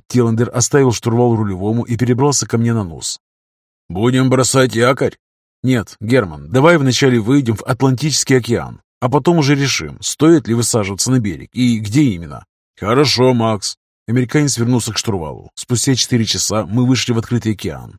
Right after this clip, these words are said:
Берега Испании и Марокко остались сзади. «Возвращаемся в пролив», скомандовал американцу, который рядом со мной смотрел в сторону американского континента. Никакой цели я не преследовал. Просто удовлетворил детское любопытство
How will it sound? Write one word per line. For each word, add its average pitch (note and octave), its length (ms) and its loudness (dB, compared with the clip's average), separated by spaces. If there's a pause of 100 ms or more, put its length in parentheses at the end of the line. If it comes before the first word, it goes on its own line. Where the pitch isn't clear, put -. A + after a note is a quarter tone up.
(160)
Берега A#2+ 400 2
Испании B2 440 0
и A2 120 -4
Марокко G2+ 540 -2
остались A#2 440 0
сзади. - 440 -8 (540)
«Возвращаемся D3+ 760 2
в B2+ 40 -4
пролив», B2+ 460 0 (100)
скомандовал B2+ 520 0
американцу, A2 540 -4
который B2+ 320 2
рядом B2+ 260 2
со A#2 140 -2
мной B2 160 0
смотрел A#2 380 0
в A2+ 60 -2
сторону A#2+ 300 0
американского A#2 480 -2
континента. A2 680 -6 (200)
Никакой A#2+ 480 0
цели A2+ 320 -2
я A2+ 180 -2
не B2 120 0
преследовал. D2+ 600 -6 (180)
Просто A#2+ 340 0
удовлетворил B2+ 720 0
детское A#2+ 380 0
любопытство B2+ 680 -2